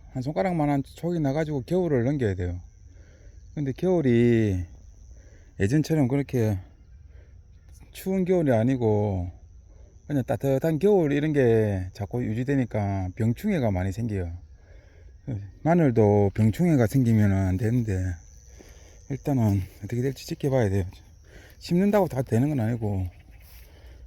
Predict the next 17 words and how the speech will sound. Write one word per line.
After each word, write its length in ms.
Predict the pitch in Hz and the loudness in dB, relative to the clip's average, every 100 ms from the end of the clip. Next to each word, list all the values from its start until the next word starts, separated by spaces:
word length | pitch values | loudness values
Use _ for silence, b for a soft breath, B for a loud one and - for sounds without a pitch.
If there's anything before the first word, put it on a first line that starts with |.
| - | -20
과연 260 | - 113 123 | -4 -2 0
어떻게 240 | 104 131 143 | -2 -4 -4
될까를 500 | 160 - 110 101 87 B B B B B B B B B B | -4 -2 -2 -2 -6 B B B B B B B B B B
그건 160 | - 135 | -4 -4
시간이 380 | - 196 170 113 | -2 -4 -2 -2
지나가야 440 | 110 120 139 131 | -2 0 0 -2
봐야 260 | 139 139 101 | -2 0 0
하는 100 | 95 | -2
거고. 360 | 95 95 92 - - - - - - - - - - B B B B B B B B - - - | -4 -8 -8 -8 -18 -20 -20 -20 -20 -20 -20 -20 -20 B B B B B B B B -20 -20 -12
아, 340 | 135 131 123 117 | -8 -6 -8 -2
배추도 640 | 127 - 185 185 139 139 | -2 0 4 6 8 8
이렇게 220 | 147 139 123 | 6 4 -2
비가 240 | 156 160 | 2 6
많이 240 | 127 113 | 6 8
오면은 920 | 139 147 127 113 110 113 120 107 104 90 B B B B - - B B B B - | 8 8 6 6 6 6 6 6 2 0 B B B B -20 -20 B B B B 4
병이 240 | 110 131 | 8 8
생기거든요. 880 | 156 170 143 107 98 98 95 95 98 | 8 4 4 2 2 2 0 0 -4